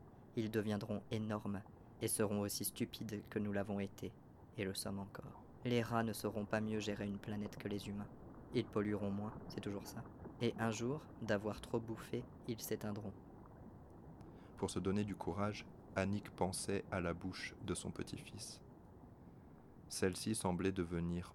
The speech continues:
Speaker 2: or, durcissait presque à vue d'œil. C'était effrayant. Le nez du garçon se rapprochait de ses lèvres aussi,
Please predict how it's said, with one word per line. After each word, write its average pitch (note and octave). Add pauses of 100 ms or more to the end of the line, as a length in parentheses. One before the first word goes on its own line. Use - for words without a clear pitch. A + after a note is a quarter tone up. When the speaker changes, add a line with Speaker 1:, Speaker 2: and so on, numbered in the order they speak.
Speaker 2:
or, F2+ (420)
durcissait F#2 (200)
presque -
à E2
vue E2
d'œil. E2 (600)
C'était -
effrayant. F2 (1040)
Le F2+
nez G#2
du G2
garçon F2+
se -
rapprochait F2+
de F2+
ses -
lèvres E2+ (200)
aussi, E2+